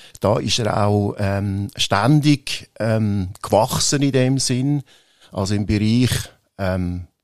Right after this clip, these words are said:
Licht, Ton haben wir, ähm, Leute jetzt, die das betreuen, die im, ständig im Profibereich unterwegs sind, also wirklich wissen,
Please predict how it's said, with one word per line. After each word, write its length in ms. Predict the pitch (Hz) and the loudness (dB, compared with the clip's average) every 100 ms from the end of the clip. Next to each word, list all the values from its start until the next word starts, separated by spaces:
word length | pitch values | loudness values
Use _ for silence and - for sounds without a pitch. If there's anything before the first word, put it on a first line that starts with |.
| _ | _
Licht, 720 | - 107 123 123 - - - - | -2 2 2 0 -6 -16 -12 -2
Ton 480 | 110 131 147 156 143 _ _ _ _ _ _ | 2 2 2 0 -6 _ _ _ _ _ _
haben 280 | - 95 107 | -4 -2 0
wir, 300 | 107 117 110 - - _ - | 2 2 0 -4 -18 _ -8
ähm, 720 | 90 92 90 95 92 92 90 82 _ _ _ _ - | -4 -2 -4 -4 -4 -4 -6 -10 _ _ _ _ -2
Leute 460 | 104 131 147 117 - | 4 4 2 -8 -6
jetzt, 320 | 110 104 - | -4 -4 -2
die 100 | 107 | 0
das 180 | 101 101 | 2 0
betreuen, 580 | - 95 92 98 131 131 | -4 -6 0 0 0 -2
die 360 | - 98 - 92 | -2 -4 -2 -4
im, 160 | 92 - - - _ _ _ _ _ | -4 -8 -20 -20 _ _ _ _ _
ständig 420 | - 90 120 139 | -2 0 0 -2
im 80 | 117 | -6
Profibereich 640 | 107 110 123 113 107 107 101 | -2 -2 -2 -6 -4 -2 -2
unterwegs 540 | 95 101 92 123 - | -4 -2 -4 -2 -6
sind, 160 | 120 104 | -4 -6
also 200 | 90 87 | -6 -4
wirklich 440 | 101 - 98 - | -6 -6 -12 0
wissen, 380 | 95 131 - | 2 2 -2